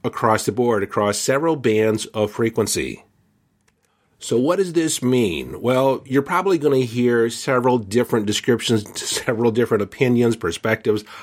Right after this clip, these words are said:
on this. This is what, the way I see it, and I actually checked in with my friend Della Rose Ruby Meyer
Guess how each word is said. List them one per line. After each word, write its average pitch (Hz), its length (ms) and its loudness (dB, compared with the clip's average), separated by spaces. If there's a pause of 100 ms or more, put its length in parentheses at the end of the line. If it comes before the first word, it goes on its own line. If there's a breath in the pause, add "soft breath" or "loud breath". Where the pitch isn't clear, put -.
(200 loud breath)
on 123 240 2
this. 160 300 0
This 131 340 -2
is 123 200 0
what, 113 240 0
the 123 60 0
way 110 220 4
I 113 100 0
see 139 240 0
it, 147 160 0
and 110 100 -2
I 113 100 2
actually 113 220 -2
checked 117 360 -2
in 113 160 2
with 104 120 2
my 101 120 0
friend 107 280 -2
Della 98 200 0
Rose 107 320 2
Ruby 101 260 0
Meyer 139 580 0